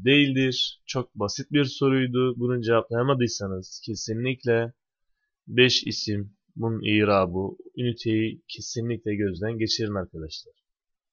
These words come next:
E, beş, liyemşiya fiilin aşağıdakilerden hangisi doğru olarak tanımlar? Nun'un hasfi üzere mebni emri gaibin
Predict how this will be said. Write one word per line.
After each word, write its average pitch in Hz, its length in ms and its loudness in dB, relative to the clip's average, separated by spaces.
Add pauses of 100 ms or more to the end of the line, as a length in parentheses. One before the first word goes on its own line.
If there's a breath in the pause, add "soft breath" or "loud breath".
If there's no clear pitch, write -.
(840)
E, 120 180 -4
beş, 147 460 6 (880 soft breath)
liyemşiya 143 1040 12
fiilin 123 360 4
aşağıdakilerden 123 840 4
hangisi 123 400 0 (160)
doğru 127 320 12
olarak 127 380 10
tanımlar? 123 580 4
Nun'un 127 440 4
hasfi 127 380 2
üzere 113 300 4
mebni 117 680 4 (100)
emri 110 340 2
gaibin 110 520 4